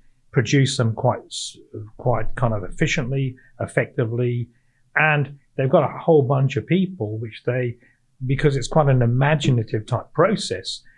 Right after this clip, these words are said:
as well as a very disciplined type process. You know, you think about a movies about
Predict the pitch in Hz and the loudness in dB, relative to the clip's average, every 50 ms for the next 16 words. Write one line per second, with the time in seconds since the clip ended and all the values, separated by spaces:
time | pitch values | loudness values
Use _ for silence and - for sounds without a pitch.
0 | - - _ - 156 131 127 165 220 240 220 170 - 151 135 117 131 147 147 139 | -20 -12 _ 0 0 2 6 4 6 6 6 4 4 4 4 4 4 4 6 4
1 | 123 110 - - 175 170 165 - - 175 - - 135 117 104 104 98 101 - - | 4 2 2 2 2 2 4 2 0 0 2 0 0 0 0 0 -4 -6 -8 -12
2 | - - - 117 98 - - _ - 101 95 104 - - 87 85 - - - - | -16 -8 -6 -6 -6 -6 -8 _ -6 -6 -6 -6 -10 -12 -12 -12 -12 -12 -14 -14
3 | _ _ _ 185 170 147 131 135 - 160 135 117 120 123 123 120 113 123 135 131 | _ _ _ -2 0 0 0 2 2 2 2 4 4 4 4 4 4 2 2 2
4 | 135 131 120 123 113 113 107 117 117 - | 2 2 0 -2 -2 -4 -4 -4 -4 -4